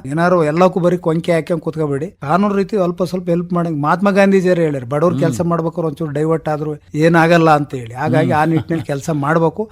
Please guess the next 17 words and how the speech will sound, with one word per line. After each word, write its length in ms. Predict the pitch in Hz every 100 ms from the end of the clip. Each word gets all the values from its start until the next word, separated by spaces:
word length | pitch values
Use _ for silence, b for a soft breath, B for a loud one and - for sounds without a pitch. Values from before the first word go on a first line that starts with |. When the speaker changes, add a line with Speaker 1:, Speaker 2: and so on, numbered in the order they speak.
| _
Speaker 1:
ಅವ್ರದ್ದು 340 | 135 151 165 160
ಉದ್ದೇಶನೂ 460 | 147 160 - 170
ಅದೇ 220 | 151 143 139
ಇದೆ. 120 | 165
Speaker 2:
ಹ್ಮ್. 440 | 202 _ - 131
Speaker 1:
ನಾನು 280 | 143 185 208
ಕೂಡ 200 | 208 208
ಸರ್ಕಾರಿ 440 | 190 170 160 185
ನೌಕರ 260 | 185 175 170
ಸಂಘ 200 | 170 165
ಜಿಲ್ಲಾಧ್ಯಕ್ಷನಾಗಿ 880 | 151 151 143 139 127 143 135 156 214 -
ಬಡವ್ರ 340 | 131 147 185 208
ಪರವಾದ 380 | 190 175 170 156
ಕೆಲಸವನ್ನ 480 | 156 139 143 143 190
ನಮ್ಮ 260 | 165 151
ಎಲ್ಲಾ 480 | 131 127 165 190 180 147 b b b
ಸಮಸ್ತ 460 | 139 160 175 175